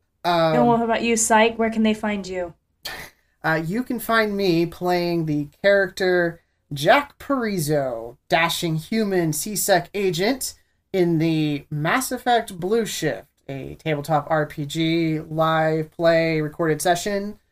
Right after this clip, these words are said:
Speaker 1: utilizing the Fate game system, which is different from your typical D twenties system. And that is, you know, it's run by my wife, Sophia Justine, and a couple of my local friends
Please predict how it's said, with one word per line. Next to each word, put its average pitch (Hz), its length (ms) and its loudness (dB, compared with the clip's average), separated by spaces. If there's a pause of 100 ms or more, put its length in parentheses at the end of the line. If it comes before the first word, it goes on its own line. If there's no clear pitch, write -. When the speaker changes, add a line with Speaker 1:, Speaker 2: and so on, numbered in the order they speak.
(180)
Speaker 1:
utilizing 156 800 0
the 139 300 -4
Fate - 580 -2 (120)
game 180 440 0
system, 220 720 -2 (320)
which 147 200 -8
is 143 260 -6
different 156 440 -4
from 165 160 -2
your 156 260 0
typical 156 400 -8
D 151 200 -4
twenties 151 580 -6
system. 160 540 -6 (340)
And 156 480 -2
that 156 180 2
is, 147 400 -2
you 165 100 -6
know, 147 60 -6
it's 139 160 -14
run 160 220 -2
by 147 520 0 (380)
my 135 180 -6
wife, 208 560 2 (300)
Sophia 147 380 -4
Justine, 196 540 -4
and 147 340 -2
a 147 60 -10
couple 147 240 -8
of 147 40 -4
my 139 120 -4
local 156 300 -4
friends 185 640 -4